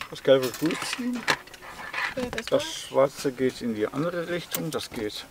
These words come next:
Speaker 1: darüber. So, das hänge ich dann gleich da dran. So, Lieblingsbeschäftigung, Kabelbinder.
Speaker 2: Ja, man kann mit Kabelbindern und Panzertape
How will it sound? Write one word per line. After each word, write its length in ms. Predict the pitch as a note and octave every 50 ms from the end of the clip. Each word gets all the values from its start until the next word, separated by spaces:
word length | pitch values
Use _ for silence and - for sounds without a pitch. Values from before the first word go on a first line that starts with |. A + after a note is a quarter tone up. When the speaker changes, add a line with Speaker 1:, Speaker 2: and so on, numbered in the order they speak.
| - - - C#3 -
Speaker 1:
darüber. 640 | - A2 G#2 A2 A#2+ C#3 F3+ G3+ G#3 G#3+ C4+ C4 - - - - - - - - - - - - - - - - - - - - - - - - - - - - - - - - - - - - -
So, 120 | - - - - - -
das 220 | A#2 - - -
hänge 100 | C3 A#2 G#2
ich 60 | -
dann 160 | - G#2+ G2
gleich 280 | F#2+ - - F#2+ F#2 - - -
da 180 | C3 C3+ D3
dran. 280 | D3+ D#3+ D#3+ D#3+ E3 D3 - - - - - - - - - - - - - - - - - - - - - - - - - - - - - - - - - - - -
So, 240 | - - - - - - - - - - -
Lieblingsbeschäftigung, 1000 | - A#2 - - A#2+ A2 - - - - - - C3 - - - - - - - -
Kabelbinder. 800 | - - - - - - - - - D3 - - B2+ - - - - - - - - - - - - - - - - - - - - - - - - - - - - - - - -
Speaker 2:
Ja, 320 | - B3+ A#3+ B3 C4+ C#4+ C#4+ C#4 -
man 100 | C#4 B3+
kann 320 | B3 C4+ B3+ C4 C#4 C4+ B3+
mit 180 | - C4 - - - - - - - - - - - - - - -
Kabelbindern 580 | A#3+ B3 C4+ D#4 C4+ D#4+ D#4 D#4 D#4+ D#4+ D#4 B3+
und 200 | - B3+ - -
Panzertape 420 | B3 B3 C4 - C#4+ - D4+ D4+